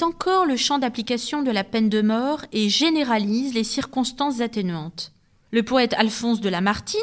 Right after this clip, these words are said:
élu député en dix-huit cent trente-trois, prononce en dix-huit cent trente-huit à la Chambre des députés un discours remarqué en faveur de l'abolition. Dix ans plus tard,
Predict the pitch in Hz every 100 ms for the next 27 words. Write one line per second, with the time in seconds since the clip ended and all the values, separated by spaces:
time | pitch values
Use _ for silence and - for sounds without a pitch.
0 | 453 233 208 208 190 220 220 214 220 190
1 | - 180 175 190 202 196 - 175 170 -
2 | 214 226 - 311 370 - - 349 302 214
3 | 190 - - _ 175 175 208 214 208 -
4 | 170 - 226 226 440 480 _ - 190 185
5 | 214 190 185 175 165 170 180 - 294 -
6 | _ _ _ _ _ - 359 320 302 -
7 | 214 190 269 359 311 - - 233 269 -
8 | 226 - 208 220 240 202 190 175 185 170
9 | - - - - _ _ _ - - 196
10 | 320 320 247 233 190 190 165 277 -